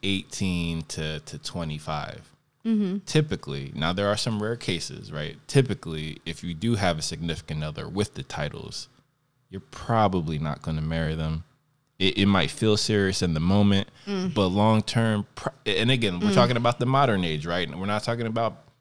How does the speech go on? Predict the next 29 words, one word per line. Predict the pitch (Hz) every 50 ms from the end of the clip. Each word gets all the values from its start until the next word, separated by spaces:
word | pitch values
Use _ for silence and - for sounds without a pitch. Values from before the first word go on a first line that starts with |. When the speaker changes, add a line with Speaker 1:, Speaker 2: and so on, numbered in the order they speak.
| _ _ -
Speaker 1:
back | 87 90 - -
in | 117 113
the | 127 123
fifties, | - - 127 - - 110 110 110 101
back | - 92 87 90 -
in | 110 110
the | 117 120
sixties, | - - 123 - - - - 92 95 - -
right? | - - 208 196 190 185
Speaker 2:
Mm. | 165 156 - _ _ _ _ _ -
Speaker 1:
We're | 98 92
talking | 101 101 101 92
about | 95 98 90 85
in | 90 95
modern | 98 104 117 117 104 95 90
times. | - 82 73 73 62 69 78 - - - _ - _ _ _ _ _ -
Typically, | - - 180 175 165 - - - 92 85 80 78 78 78 76 - - _ _ _ _ _ _ _ _ _ _
you're | - 95
not | 104 95 73 71
really | 85 85 85 80
gonna | 76 76 76 76
last, | 78 82 95 98 98 95 92 90 - - - - -
so | - 90 87
it | 85
really | 87 104 101 98 90
doesn't | 87 85 78 85 80
make | 80 78 -
any | 76 76 76
sense | 76 - - 80 76 73 - - -